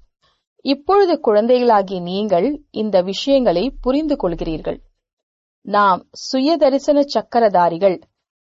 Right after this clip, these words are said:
அதிர்ஷ்ட நட்சத்திரங்களாக இருக்கின்றோம் என்பது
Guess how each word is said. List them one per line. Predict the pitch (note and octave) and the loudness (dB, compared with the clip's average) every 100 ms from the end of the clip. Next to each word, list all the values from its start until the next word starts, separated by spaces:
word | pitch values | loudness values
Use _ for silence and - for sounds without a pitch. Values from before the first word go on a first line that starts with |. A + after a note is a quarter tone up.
| _ | _
அதிர்ஷ்ட | F3 G#3+ D4+ D#4 - E4+ | 0 2 0 -4 -2 0
நட்சத்திரங்களாக | G3 F#3 B3+ A#3+ G#3+ F#3+ F3 E3+ E3+ C#4 | 0 0 -2 0 -2 -2 0 0 0 0
இருக்கின்றோம் | D4+ C#4 C4+ B3 A#3+ A3+ A3+ _ _ _ - | 0 0 0 -2 2 2 0 _ _ _ -6
என்பது | A3 G#3+ F3+ E3+ | -4 0 0 2